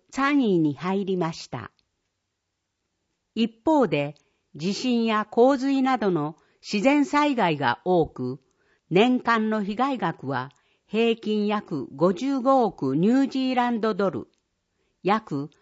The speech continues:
五千百七十三億円にも及びます。二千十一年、私は高校生の時にクライスト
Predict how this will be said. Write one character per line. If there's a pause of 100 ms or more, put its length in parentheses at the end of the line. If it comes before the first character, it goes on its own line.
(300)
五
千
百
七
十
三
億
円
に
も
及
び
ま
す。 (1400)
二
千
十
一
年、 (340)
私
は
高
校
生
の
時
に (540)
ク
ラ
イ
ス
ト